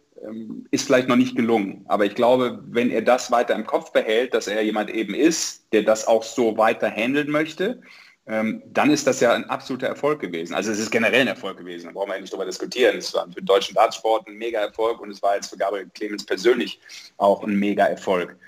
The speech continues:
Ähm, von daher, glaube ich, hat er jetzt in,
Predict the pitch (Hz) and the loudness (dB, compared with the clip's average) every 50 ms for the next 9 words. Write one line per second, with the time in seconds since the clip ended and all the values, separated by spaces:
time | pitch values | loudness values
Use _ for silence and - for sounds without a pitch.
0 | - - - _ - 101 92 90 92 92 - - - - 98 95 98 95 101 101 | -20 -20 -18 _ -6 -4 -4 -4 -4 -6 -10 -8 -2 -2 2 4 4 4 6 4
1 | 95 104 101 98 98 101 - - - 110 107 - - 101 101 101 101 101 92 - | 4 4 2 2 2 -2 -8 -4 -4 -4 -4 -2 -4 -4 -4 -4 -6 -8 -8 -10
2 | - - - _ _ _ _ _ _ _ _ _ 107 107 113 107 - - - | -12 -14 -14 _ _ _ _ _ _ _ _ _ -10 -8 -8 -8 -10 -14 -20